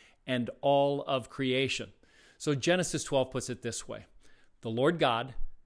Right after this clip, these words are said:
had said to Abram, "Go from your country, your people, and your father's household to a land that I will show you.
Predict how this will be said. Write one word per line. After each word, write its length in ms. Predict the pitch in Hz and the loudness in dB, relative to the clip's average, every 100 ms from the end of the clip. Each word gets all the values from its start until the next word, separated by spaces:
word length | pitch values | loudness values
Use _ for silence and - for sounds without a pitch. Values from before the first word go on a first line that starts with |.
| _ _ | _ _
had 180 | - 113 | -10 -8
said 280 | - 143 135 | 0 0 0
to 220 | 180 143 | 0 0
Abram, 280 | 123 123 120 | 0 -2 -2
"Go 240 | - 131 | 0 0
from 220 | 135 160 | 0 -4
your 100 | 175 | -2
country, 500 | 165 - 147 - 147 | -4 -4 -4 -4 -6
your 200 | 147 135 | -6 -8
people, 560 | 135 151 135 139 131 127 | -6 -4 -4 -4 -8 -10
and 140 | 135 117 | -8 -8
your 100 | 110 | -4
father's 380 | 123 120 139 | -4 -4 -4
household 420 | - 123 113 127 120 | -4 -4 -4 -6 -6
to 140 | 123 | -4
a 20 | |
land 320 | 117 127 135 127 | -2 -2 -2 -4
that 120 | 117 | -2
I 160 | 120 | -4
will 140 | 117 143 | -4 -6
show 260 | - 190 | 0 2
you. 240 | 170 113 | 2 -2